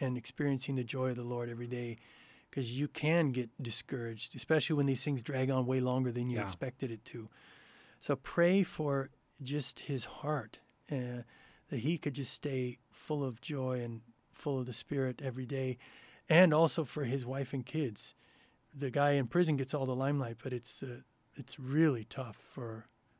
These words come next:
Speaker 1: their loved ones oftentimes. So I know there are people who are, who are helping his wife and kids, but, uh, you know, sending letters to his, his wife would be a great thing to do.
Speaker 2: That's a great advice.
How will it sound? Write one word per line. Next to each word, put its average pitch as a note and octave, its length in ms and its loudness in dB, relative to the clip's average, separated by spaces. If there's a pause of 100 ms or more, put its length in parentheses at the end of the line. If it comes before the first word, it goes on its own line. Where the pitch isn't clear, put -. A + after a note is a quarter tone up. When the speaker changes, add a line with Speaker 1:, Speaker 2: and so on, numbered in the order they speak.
(140)
Speaker 1:
their C3 140 -8
loved B2 240 -4
ones A2+ 320 -8
oftentimes. B2+ 640 -10
So C3 200 -6
I C#3 120 2
know D#3+ 160 8
there E3+ 140 12
are E3 120 8
people D#3+ 380 0 (380)
who D3 180 4
are, C3 100 6 (100)
who C#3 140 4
are C#3 80 6
helping D3 460 0
his B2 220 -4
wife C3 400 -2 (760)
and B2 260 -2
kids, C3 260 -4
but, C3 200 -4 (140)
uh, B2 220 0 (260)
you C#3+ 140 -4
know, B2+ 120 -6 (120)
sending D#3 400 4
letters D#3 360 6
to C#3+ 120 0
his, C3 480 0
his C#3+ 200 -2
wife D#3+ 440 4
would C3+ 180 -2
be C3+ 100 2
a A#2 60 -2
great A#2 240 -4
thing A2+ 220 -6 (100)
to C3 80 -10
do. A2 220 -10 (840)
Speaker 2:
That's - 220 -6
a B2 40 -2
great A#2 280 2
advice. A2 520 0